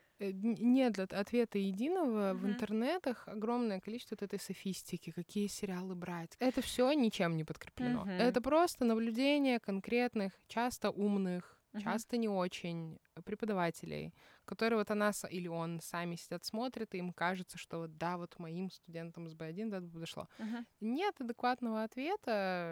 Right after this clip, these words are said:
Speaker 1: э, к сожалению.
Speaker 2: Мгм.
Speaker 1: Ну, потому что это как и в жизни, да, типа, че, куда мне поехать, в Аризону или в Нью-Йорк, чтобы лучше понимать, что происходит?
Speaker 2: Понятно.
Speaker 1: Come on.
Speaker 2: Мгм.
Speaker 1: Типа, да, на самом деле любой сериал хороший.
Speaker 2: Мгм.
Speaker 1: Просто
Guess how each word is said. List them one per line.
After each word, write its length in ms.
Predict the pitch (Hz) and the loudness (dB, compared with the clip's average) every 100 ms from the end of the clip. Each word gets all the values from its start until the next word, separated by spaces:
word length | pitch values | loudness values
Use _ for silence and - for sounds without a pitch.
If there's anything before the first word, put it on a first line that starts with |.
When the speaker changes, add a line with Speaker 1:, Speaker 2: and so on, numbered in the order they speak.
| 160 | -6
Speaker 1:
э, 300 | 143 156 143 | -8 -10 -12
к 40 | - | -8
сожалению. 800 | 185 175 185 170 151 147 147 - | -6 -2 0 0 -2 -6 -12 -8
Speaker 2:
Мгм. 220 | 214 220 | -4 -2
Speaker 1:
Ну, 80 | 226 | -4
потому 300 | - 220 247 | -4 -4 -2
что 160 | - 214 | -2 -4
это 160 | 214 | -2
как 220 | - 220 220 | -6 -4 -2
и 20 | |
в 60 | |
жизни, 240 | 214 214 165 | 0 0 0
да, 140 | 165 | -2
типа, 240 | 196 202 - | -4 -8 -8
че, 160 | 180 - | -10 -10
куда 200 | - 185 | -4 0
мне 140 | 196 170 | 0 0
поехать, 360 | 156 151 160 | -4 -6 -8
в 20 | 170 | -6
Аризону 420 | 170 190 302 349 | -2 0 0 2
или 140 | 208 175 | 2 2
в 60 | |
Нью-Йорк, 400 | 175 165 139 - | 0 0 -2 -6
чтобы 200 | - 143 | -14 -10
лучше 260 | 151 147 - | -8 -8 -10
понимать, 320 | 143 143 156 - | -8 -8 -8 -12
что 80 | |
происходит? 440 | - - - - 233 | -14 -14 -10 -8 -6
Speaker 2:
Понятно. 380 | 175 165 214 214 | -8 -6 -6 -2
Speaker 1:
Come 100 | 160 | -2
on. 120 | 190 | -2
Speaker 2:
Мгм. 240 | 196 202 - - | -6 -6 -10 -12
Speaker 1:
Типа, 180 | 175 175 | -6 2
да, 220 | 240 277 - | 2 2 -2
на 140 | 214 208 | -2 0
самом 400 | - 370 339 214 | 0 2 2 4
деле 260 | 214 233 | 4 2
любой 380 | 175 180 180 170 | 2 0 2 0
сериал 340 | - - - - | 0 -4 -6 -6
хороший. 600 | - - - - - - 202 | -8 -8 -8 -12 -16 -12 -8
Speaker 2:
Мгм. 340 | 185 190 196 - | -4 -4 -6 0
Speaker 1:
Просто 840 | 190 208 - - 208 208 196 | 4 4 2 -2 0 2 0